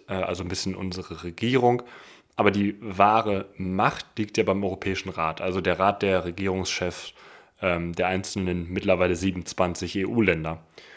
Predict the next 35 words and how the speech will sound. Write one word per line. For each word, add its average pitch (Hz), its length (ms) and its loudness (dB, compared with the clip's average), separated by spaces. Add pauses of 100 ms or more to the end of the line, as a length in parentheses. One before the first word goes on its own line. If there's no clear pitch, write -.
(440)
Und 92 420 -2 (440)
das 110 160 -2
ist 147 120 -4
halt 135 280 2 (220)
häufig 151 440 2
auch, 90 80 2
vor 110 140 4
allem 113 140 0
hat 110 140 -4
sich, 117 140 -6
finde 120 200 2
ich, - 160 -4 (240)
auch 104 220 0
in, 98 440 -2
äh, 101 220 -4
in 98 100 -2
den 98 120 -2
letzten 101 280 -4
Jahren 113 380 4 (420)
immer 139 240 6
mehr 139 240 6
so 113 120 4
eingespielt, 104 520 0
dass 104 140 -2
die 101 140 -2
wichtigen 127 520 2
Fragen 113 720 4
genau 107 260 6
in 113 120 -2
diesem 110 380 0 (100)
Europa, 101 680 2
Europäischen 101 400 -4
Rat 101 400 4
geklärt - 400 -6
werden. 90 220 -4